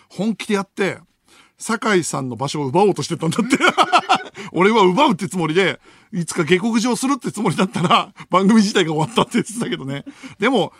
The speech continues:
吉村くんって、そういう意味で言うと、大物ハマるよね。だって、嵐のさ、あの、なんだっけ、嵐に仕上がれの、あの、グルーン名のやつのエムシーって、あれ、最初さ、週替わりだったんだよ。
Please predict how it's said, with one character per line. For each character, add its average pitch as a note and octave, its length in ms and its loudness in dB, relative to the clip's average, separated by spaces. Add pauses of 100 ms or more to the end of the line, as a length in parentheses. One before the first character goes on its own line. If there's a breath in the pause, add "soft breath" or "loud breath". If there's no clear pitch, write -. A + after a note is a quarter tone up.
(120)
吉 D#3+ 340 -4 (160)
村 G4 140 0
く C#3+ 160 -8
ん A#2+ 60 -10
っ - 60 -20
て、 C#3+ 360 -6
そ F#3 240 -6
う D#4+ 60 0
い D#4 80 4
う F4+ 80 2
意 F4+ 40 -4
味 F4+ 60 -4
で D4+ 60 -6
言 D#3+ 80 -2
う - 40 -8
と、 - 240 -16
大 F3+ 140 2
物 A4+ 320 -2
ハ - 160 -6
マ D#4 160 -4
る F4 80 -2
よ B3 100 -8
ね。 F3 220 -6
だ F3 80 -6
っ - 20 -12
て、 E3+ 80 -6
嵐 C4 400 0
の C3+ 120 -6
さ、 B2 360 -6 (600 soft breath)
あ D3+ 200 -6
の、 D3 200 -4
な D#3 100 -6
ん - 20 -6
だ C#3 60 -6
っ - 20 -8
け、 A#2 80 -12
嵐 E3 280 2
に C3+ 60 -6
仕 A#2 60 -8
上 D3 140 -2
が D3+ 100 -2
れ B2+ 80 -4
の、 C3+ 320 -6 (360 soft breath)
あ B2 120 -8
の、 B2+ 140 -6
グ C#3+ 140 -4
ル E3+ 120 0
ー F3 40 -2
ン F3 60 -2
名 E3 120 -2
の D3 80 -4
や C#3 100 -4
つ - 100 -18
の B2 60 -8
エ A#2+ 60 -8
ム C3+ 100 -6
シ D#3+ 100 -10
ー - 20 -10
っ - 20 -12
て、 B2 100 -12
あ C3+ 60 -4
れ、 C3+ 100 -8
最 F#3+ 220 -4
初 G#3+ 120 -6
さ、 G3 120 -8
週 F#3+ 200 -6
替 G#3 40 -2
わ A3+ 100 0
り D#3+ 60 0
だ B2+ 80 -2
っ - 20 -20
た G#2+ 120 -14
ん G2 40 -12
だ F2+ 60 -14
よ。 E2 120 -20